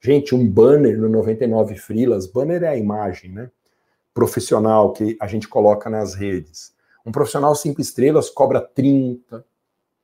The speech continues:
cinquenta reais. Cinquenta tá caro ainda pra um banner. Fazer um banner e você olha, cara, é espetacular,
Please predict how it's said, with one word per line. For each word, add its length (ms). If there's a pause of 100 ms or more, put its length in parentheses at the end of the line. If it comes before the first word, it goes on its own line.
(340)
cinquenta 880
reais. 640
Cinquenta 420
tá 160
caro 400
ainda 160
pra 160
um 80
banner. 300
Fazer 180
um 240
banner 640 (340)
e 80
você 320
olha, 680
cara, 640 (420)
é 100
espetacular, 1500